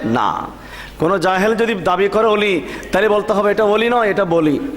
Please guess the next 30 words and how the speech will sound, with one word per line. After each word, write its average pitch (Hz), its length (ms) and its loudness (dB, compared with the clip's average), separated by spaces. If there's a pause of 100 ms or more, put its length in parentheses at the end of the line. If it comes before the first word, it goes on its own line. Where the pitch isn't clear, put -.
(1400)
এটা 226 140 2
ভণ্ড।" 285 320 4 (800)
এলেম 269 300 2
ছাড়া 208 440 0 (540)
কোনো 202 300 2
ওলি 190 160 2
হতে 185 220 0
পারে 190 680 0 (100)
না। 139 180 2 (520)
হ্যাঁ, 180 360 0 (280)
আবার 170 180 0
আল্লাহ 165 300 0
পাক 208 220 -2
যদি 208 200 0
কাউকে 190 420 0
বেলায়েত 151 460 2
দান 160 180 0
করতে 175 280 -2 (120)
চান, 247 340 2 (320)
তাকে 196 320 0
জাহিরি 190 380 2
এলেম 196 380 0 (360)
ইস-, 175 220 0
মাদ্রাসা, 190 460 0
স্কুল, 202 220 0
কলেজে 202 240 2
না 180 160 2
পড়লে 240 280 0
কি 262 100 -2
হবে? 202 300 2